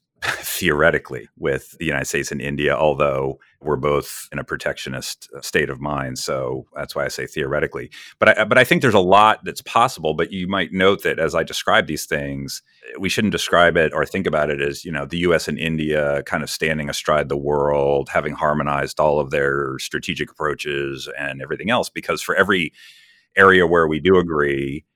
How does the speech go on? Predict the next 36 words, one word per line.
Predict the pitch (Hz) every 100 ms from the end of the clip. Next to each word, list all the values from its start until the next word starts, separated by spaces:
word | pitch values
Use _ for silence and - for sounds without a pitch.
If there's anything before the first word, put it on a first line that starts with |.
| _
there's | - 78
gonna | 87
be | 78
a |
lot | 76 78 80
of | -
frustrations | 80 71 78 76 - 78 71 69 -
just | - 76 -
in | 71
getting | 69 71 71
things | - -
done, | 131 110 92
but | 80
also | 71 80 - 71
lots | 71 67 -
of | 69
disagreements, | - 82 67 62 67 -
as | 69
you | 71
can | - 69
see | - 73 69
with | 67 69 65 - -
the | 67
Indian | 71 71
position | 69 69 69 - 71
on | 65 67
the | 65
war | 65 67 65
in | 62
Ukraine | 64 - 64 65 64
and | 57 57
its | 55
disinclination | - 65 67 67 62 62 65 64
to | 60
sanction | 62 62 - 57 53 -
Russia. | 65 - 53